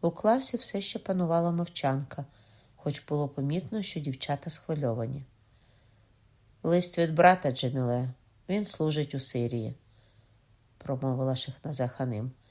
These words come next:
"Але через те, що вона не підкорилася мені одразу, листа я поверну тільки завтра". Дівчата схилилися над книжками. На порозі я крадькома озирнулася.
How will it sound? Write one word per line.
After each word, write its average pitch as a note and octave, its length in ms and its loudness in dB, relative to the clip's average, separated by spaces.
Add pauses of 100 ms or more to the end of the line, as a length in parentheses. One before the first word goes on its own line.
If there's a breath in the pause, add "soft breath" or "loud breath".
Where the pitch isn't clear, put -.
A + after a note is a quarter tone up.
(300 soft breath)
"Але F3+ 220 10
через F#3 300 4
те, F#3+ 180 2
що F#3 220 4
вона F3 240 4
не F3 140 4
підкорилася G3 760 4
мені D3 280 0
одразу, C#3 560 4 (420 loud breath)
листа F#3 400 6
я D4 160 8
поверну G#3+ 540 4
тільки F3+ 400 0
завтра". C3+ 540 2 (1600)
Дівчата F#3 520 -4
схилилися D3+ 680 -2
над C#3 200 -4
книжками. - 720 -6 (680 loud breath)
На D#3 100 2
порозі F3 460 2
я G#3 80 2
крадькома D#3+ 640 -2
озирнулася. C#3 800 -2